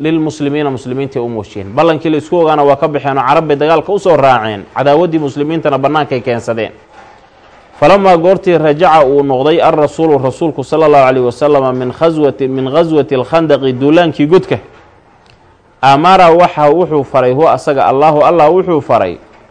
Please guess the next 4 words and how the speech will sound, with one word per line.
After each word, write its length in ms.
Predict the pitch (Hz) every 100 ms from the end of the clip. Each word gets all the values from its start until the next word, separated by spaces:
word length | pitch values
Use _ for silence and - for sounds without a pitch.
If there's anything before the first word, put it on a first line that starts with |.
| _ _ _ -
bimuxaarabatihim, 1080 | 123 131 120 139 139 156 160 135 - 127 127
nimankaa 420 | 139 151 143 123
la 120 | 117
dagaalankooda, 680 | 113 120 127 104 - 85